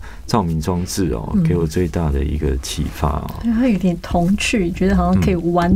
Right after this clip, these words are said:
Speaker 2: 弄光影的感觉。
Speaker 1: 嗯。对啊。
Speaker 2: 嗯，所以它得到这么多国际的大奖。我刚刚听到，呃，听到金佑聊到这么多，就是大大小小的案件，还有有趣的跟互动性的。那，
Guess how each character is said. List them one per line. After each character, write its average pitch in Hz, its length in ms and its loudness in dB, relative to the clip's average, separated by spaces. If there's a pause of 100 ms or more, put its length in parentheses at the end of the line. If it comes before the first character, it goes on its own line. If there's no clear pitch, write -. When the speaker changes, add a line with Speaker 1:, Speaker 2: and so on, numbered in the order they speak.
Speaker 2:
弄 202 340 2
光 202 320 2
影 165 200 0
的 - 100 -4
感 - 300 -6
觉。 - 240 -6
Speaker 1:
嗯。 - 40 2 (640)
对 82 160 2
啊。 - 160 -8 (120)
Speaker 2:
嗯， 180 340 0 (320)
所 - 180 0
以 180 100 2
它 175 220 0
得 170 160 2
到 175 160 4
这 185 140 0
么 170 100 0
多 170 160 -2
国 - 180 -6
际 165 160 -4
的 160 120 0
大 165 240 -2
奖。 - 280 -6 (960)
我 233 100 2
刚 247 160 2
刚 254 100 2
听 208 160 2
到， 202 180 4
呃， 175 260 0
听 220 160 2
到 208 180 2 (180)
金 247 160 4
佑 220 120 2
聊 185 200 0
到 190 140 2
这 208 160 -2
么 175 160 2
多， 170 420 2
就 180 140 0
是 175 180 0
大 190 160 0
大 175 160 0
小 165 200 -4
小 - 160 -4
的 - 40 -2
案 - 220 0
件， - 220 -4
还 160 100 0
有 160 160 0
有 160 160 -2
趣 185 260 -2
的 156 240 -2
跟 175 160 0
互 214 220 0
动 185 260 0
性 - 280 -4
的。 - 120 -8 (460)
那， 233 180 4